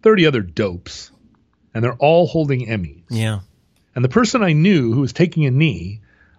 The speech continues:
Speaker 1: I said, "She can't possibly have also won an Emmy for that show, 'cause I know what she does on it. And please God."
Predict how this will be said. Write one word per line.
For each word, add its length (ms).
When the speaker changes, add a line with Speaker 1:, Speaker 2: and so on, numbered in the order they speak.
Speaker 1:
I 160
said, 1300
"She 280
can't 260
possibly 540
have 220
also 380
won 240
an 160
Emmy 240
for 140
that 200
show, 180
'cause 200
I 80
know 160
what 160
she 120
does 220
on 160
it. 180
And 560
please 460
God." 480